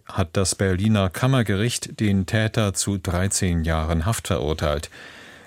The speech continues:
Der zum Tatzeitpunkt neunzehnjährige Syrer musste sich unter anderem wegen versuchten Mordes vor Gericht verantworten.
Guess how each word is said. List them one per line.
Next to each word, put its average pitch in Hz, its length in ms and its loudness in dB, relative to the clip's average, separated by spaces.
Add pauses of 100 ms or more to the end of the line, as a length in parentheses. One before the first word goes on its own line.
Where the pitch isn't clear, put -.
(120)
Der 95 240 0
zum 92 360 0
Tatzeitpunkt 107 840 0
neunzehnjährige 98 920 4
Syrer 107 500 4
musste 101 380 2
sich 90 340 -2
unter 107 220 0
anderem 92 340 0
wegen 85 220 0
versuchten 95 480 0
Mordes 95 460 2
vor 76 260 -2
Gericht 73 380 -4
verantworten. 76 680 -4